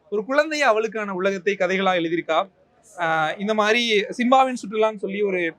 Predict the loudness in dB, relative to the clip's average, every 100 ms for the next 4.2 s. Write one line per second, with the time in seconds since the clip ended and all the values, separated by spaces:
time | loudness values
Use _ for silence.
0 | -4 -2 0 0 -2 -6 -6 -2 0 2
1 | 4 2 -2 -4 -2 -2 -6 -12 _ _
2 | -2 0 0 0 0 -2 -4 -8 -4 -2
3 | -4 -8 -8 -6 -6 -4 -4 -2 -4 -6
4 | -6 -8